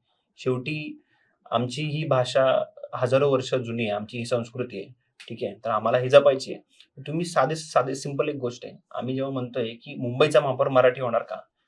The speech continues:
तुमचं साधं उत्तर असलं पाहिजे, हो किंवा नाही. हिंदू होणार हे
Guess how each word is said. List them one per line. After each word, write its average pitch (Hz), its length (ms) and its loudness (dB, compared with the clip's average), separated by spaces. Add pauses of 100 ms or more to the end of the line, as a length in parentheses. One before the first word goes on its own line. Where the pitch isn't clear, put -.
(100)
तुमचं 127 160 -2
साधं 151 280 6
उत्तर 156 220 4
असलं 131 220 6
पाहिजे, 107 220 -4
हो 120 220 -2 (200)
किंवा 131 200 2
नाही. 113 180 -6 (480)
हिंदू 151 220 6
होणार 170 460 8 (480)
हे 156 380 6